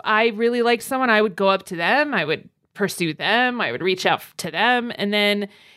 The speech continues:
it never worked out. And then I met my husband, and it was just really easy. I don't know how it happened. He's the first real relationship I've been in,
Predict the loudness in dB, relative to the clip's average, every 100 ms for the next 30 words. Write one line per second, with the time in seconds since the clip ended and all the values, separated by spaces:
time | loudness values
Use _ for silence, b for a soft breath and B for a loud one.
0 | b -2 0 2 2 2 2 0 2 4
1 | 2 0 -2 0 2 2 0 0 -2 2
2 | 2 2 0 0 0 -4 -2 2 2 0
3 | -2 -2 -4 -4 0 4 4 2 0 2
4 | 2 0 -2 2 2 2 2 2 2 4
5 | 4 4 0 2 2 2 0 -8 _ _
6 | _ _ 2 2 0 0 2 2 -4 -4
7 | 2 2 4 2 2 2 0 2 2 2
8 | 0 -2 0 2 2 0